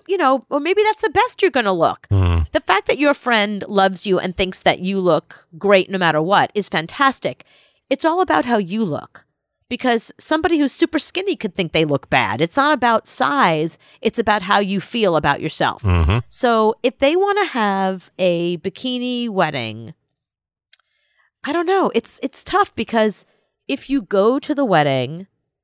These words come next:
Speaker 1: and everybody's, all the bridesmaids are there and you're just sitting in the audience with everybody else,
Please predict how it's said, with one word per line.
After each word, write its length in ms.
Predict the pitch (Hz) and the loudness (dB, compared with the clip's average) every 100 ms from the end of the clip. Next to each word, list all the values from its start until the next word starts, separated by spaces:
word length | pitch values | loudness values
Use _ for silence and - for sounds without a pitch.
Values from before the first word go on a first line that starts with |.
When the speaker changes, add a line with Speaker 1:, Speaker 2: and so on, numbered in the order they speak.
| _ _ | _ _
Speaker 1:
and 440 | 190 180 165 175 - - | -6 -2 -2 -4 -8 -4
everybody's, 920 | 202 220 214 214 208 - - - - _ _ _ _ | -2 2 2 0 -2 -4 -6 -10 -16 _ _ _ _
all 140 | 180 208 | 2 2
the 80 | |
bridesmaids 580 | 196 185 180 180 180 170 | 2 2 2 0 -2 0
are 60 | 170 | 0
there 280 | 160 151 151 | 2 2 0
and 160 | 165 | 0
you're 120 | 175 | -2
just 460 | 165 175 - - - | -2 -6 -8 -12 -6
sitting 580 | - 220 190 170 160 - - | 0 0 0 -4 -8 -12 -8
in 140 | 180 | -4
the 120 | 160 | -2
audience 460 | 160 240 196 143 147 | 0 2 2 0 0
with 100 | 160 | 0
everybody 420 | 151 147 139 135 | 0 0 0 0
else, 520 | 123 90 - - - | 0 0 -2 -4 -6